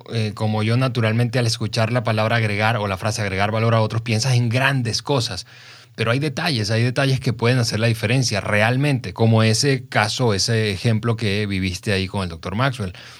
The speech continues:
que pueden hacer la diferencia para otros y que, y que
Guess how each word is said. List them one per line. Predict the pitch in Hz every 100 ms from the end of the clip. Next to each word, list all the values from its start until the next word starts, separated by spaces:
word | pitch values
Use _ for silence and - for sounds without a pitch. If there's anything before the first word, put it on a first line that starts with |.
| - -
que | 95
pueden | 107 120
hacer | 113 113
la | 127
diferencia | 117 110 113 135
para | 135 135
otros | 139 127 151 147 - - - -
y | 139
que, | 139 143 139 135 127 - - - _ _ _
y | 147 135
que | - 147 143